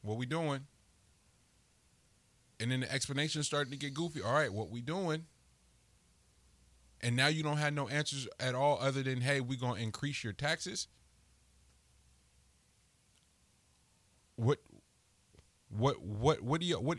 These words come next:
I don't, maybe, maybe people really don't have any context for how fucked up it is here. So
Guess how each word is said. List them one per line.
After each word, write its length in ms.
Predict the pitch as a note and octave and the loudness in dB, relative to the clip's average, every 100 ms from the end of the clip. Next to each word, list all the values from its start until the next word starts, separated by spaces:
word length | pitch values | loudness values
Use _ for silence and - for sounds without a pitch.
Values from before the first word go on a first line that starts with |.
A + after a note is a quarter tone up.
| - | 2
I 120 | C#3+ | 4
don't, 120 | D3 | 4
maybe, 300 | C3 E3 F3+ | 2 2 2
maybe 260 | C3+ F3 F3 | 0 0 0
people 220 | F#3 C#3+ | -2 -2
really 240 | A#2+ C#3 | 0 0
don't 160 | A#2+ A2 | 0 -2
have 320 | B2+ C3 A#2 | 0 2 0
any 200 | - A2+ | -2 -4
context 500 | - B2 A#2 A2+ A2 | -2 0 0 -2 -4
for 80 | - | 0
how 140 | G#2+ F#2+ | 0 0
fucked 320 | - G#2+ G#2 | -2 -2 -4
up 100 | F#2+ | -4
it 80 | G2 | -4
is 160 | A#2 | -2
here. 180 | C3 B2 | -2 -4
So 300 | - G#2 | -2 -4